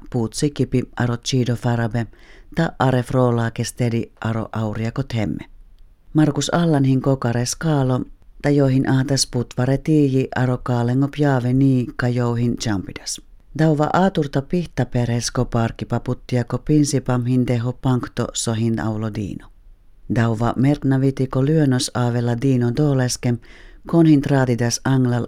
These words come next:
latches romanengo hortibi, tadielesko liinipa. Romano saakingo komiteos della sakka perheha dauva parkipa puttiako pinsipa dolenge, konenhin aro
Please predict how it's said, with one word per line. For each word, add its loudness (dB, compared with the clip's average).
latches -4
romanengo 2
hortibi, -2
tadielesko 2
liinipa. 0
Romano 4
saakingo 2
komiteos 2
della 2
sakka -2
perheha 0
dauva 0
parkipa 0
puttiako -4
pinsipa 0
dolenge, 2
konenhin 6
aro 4